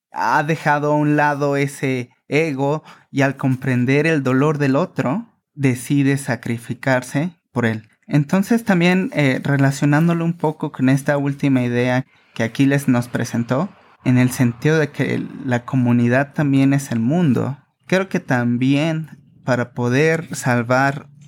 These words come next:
al mundo en el que hoy nos encontramos, en el cual éste se encuentra en crisis, es necesario hacer a un lado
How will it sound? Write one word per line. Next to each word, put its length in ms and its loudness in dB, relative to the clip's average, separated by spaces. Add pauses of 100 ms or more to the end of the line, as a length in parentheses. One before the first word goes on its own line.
al 220 0
mundo 440 2
en 100 2
el 140 -2
que 140 -2
hoy 100 2
nos 240 0
encontramos, 840 -2 (120)
en 160 0
el 160 0
cual 480 -4 (280)
éste 340 -2
se 120 -4
encuentra 480 -2
en 60 -2
crisis, 800 -6 (220)
es 260 0
necesario 1040 -2 (360)
hacer 540 0
a 140 2
un 240 2
lado 480 -2